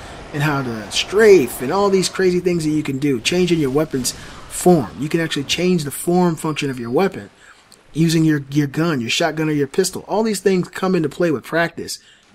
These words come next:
and, uh, they really make the game more accessible. Unfortunately, if you die,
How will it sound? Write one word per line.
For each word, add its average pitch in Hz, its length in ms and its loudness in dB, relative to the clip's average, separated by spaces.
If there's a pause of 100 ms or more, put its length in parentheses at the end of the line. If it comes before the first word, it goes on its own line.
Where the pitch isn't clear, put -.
and, 165 220 2
uh, 160 200 2
they 156 140 0
really 196 220 6
make 180 180 2
the 160 80 -2
game 160 240 -2
more 151 160 0
accessible. 131 580 -4 (720)
Unfortunately, 220 800 4 (280)
if 143 160 -6
you 156 120 0
die, 190 460 0